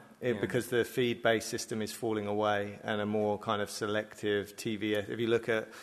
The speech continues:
Speaker 1: the YouTube platform versus how it used to be,
Speaker 2: Yeah.
Speaker 1: it's slower, it's more considered. So, uh, so I might be wrong. I think if you get people through the headline and the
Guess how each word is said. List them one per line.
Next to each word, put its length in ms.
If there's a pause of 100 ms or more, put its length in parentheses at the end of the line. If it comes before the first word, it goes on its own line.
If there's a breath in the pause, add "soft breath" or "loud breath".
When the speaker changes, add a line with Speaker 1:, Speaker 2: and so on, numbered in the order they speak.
(120 loud breath)
Speaker 1:
the 80 (140)
YouTube 200
platform 640 (100)
versus 360
how 180
it 80
used 240
to 80
be, 240 (160)
Speaker 2:
Yeah. 140
Speaker 1:
it's 200
slower, 580
it's 140
more 140
considered. 640
So, 260
uh, 200
so 200
I 60
might 260
be 80
wrong. 500
I 200
think 180
if 120
you 60
get 200
people 220
through 240
the 60
headline 460
and 160
the 240